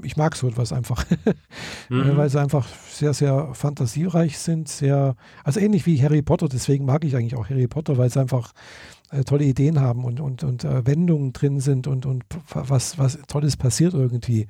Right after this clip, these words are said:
Speaker 2: Mhm.
Speaker 1: So das mit diesen Zaubern und Magie und sonst irgendwas, das mag ich halt einfach. Und das gibt's halt eben, ja, bei, bei den Light Novels relativ häufig irgendwie. Aber nicht nur, gell? Also so Art auch,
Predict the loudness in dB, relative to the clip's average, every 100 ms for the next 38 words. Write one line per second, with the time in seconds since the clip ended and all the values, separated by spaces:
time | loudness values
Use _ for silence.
0 | -10 -20 -20 -20 -20 _ _ -10 -2 0
1 | 2 0 -2 0 -2 -2 -6 -2 2 2
2 | 2 2 0 -2 -2 0 0 0 0 0
3 | -4 -2 0 0 -2 -2 -2 -2 0 0
4 | -2 -6 -6 -8 -12 _ _ _ -20 -20
5 | _ _ -6 -4 -2 -2 0 0 2 0
6 | -2 -2 -6 -2 0 2 0 -8 -20 _
7 | _ _ _ -18 -2 0 0 -2 0 0
8 | 0 0 0 2 2 2 0 2 -2 0
9 | 0 0 -6 -8 -8 -8 -8 -8 -12 _
10 | _ -20 _ _ _ _ _ _ _ -4
11 | 0 0 0 0 2 2 2 2 0 -2
12 | -8 -2 0 2 2 0 0